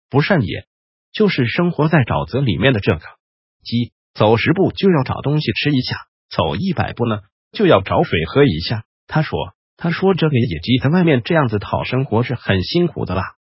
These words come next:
可是他说不齐，就是这个野鸡没有被期待让你养在笼子里。他说笼子里面，他说养在笼子里会怎么样呢？他说神虽亡，他可以每天吃得饱饱，睡得好好的，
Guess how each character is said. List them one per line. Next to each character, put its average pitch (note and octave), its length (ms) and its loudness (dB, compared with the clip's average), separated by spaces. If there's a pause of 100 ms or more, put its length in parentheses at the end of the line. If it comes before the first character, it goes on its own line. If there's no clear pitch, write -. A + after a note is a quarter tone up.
(100)
可 - 140 -4
是 - 160 -6
他 - 140 -6
说 C3+ 260 2
不 C3 100 -2
齐， - 380 -8 (200)
就 A#3 140 4
是 D3+ 200 2
这 D#3 140 0
个 C#3+ 80 0
野 A2+ 220 0
鸡 D3+ 180 0
没 C#3+ 140 4
有 A3 100 4
被 D3+ 140 4
期 F#3+ 280 -2
待 F#3+ 100 2
让 D#3 320 2
你 E2+ 80 0
养 F#2+ 240 -2
在 C3 100 2
笼 A2 180 0
子 A#2+ 100 0
里。 G#2 200 -2 (220)
他 F#3+ 100 0
说 F#3 220 0
笼 E3 180 2
子 D3 100 2
里 B2 200 -4
面， B2+ 180 -6 (240)
他 - 160 -2
说 F2 160 -6 (360)
养 G#2 220 2
在 B2+ 140 0
笼 G#2+ 180 0
子 A#2+ 80 0
里 F#2+ 200 2
会 F#3 180 -2
怎 - 140 -6
么 D2 60 -8
样 F#2+ 200 2
呢？ F2+ 80 -10 (540)
他 - 120 -2
说 D3 280 0 (360)
神 A#2 320 2
虽 F#3+ 220 2
亡， C#3+ 180 4
他 F#3 120 -4
可 E3+ 160 0
以 D#3+ 120 4
每 D#2 160 0
天 D3 220 -2
吃 - 200 0
得 F3+ 120 0
饱 - 200 -2
饱， E2 280 0 (200)
睡 - 220 2
得 F#2+ 80 2
好 G#2 240 0
好 - 200 -12
的， - 180 -10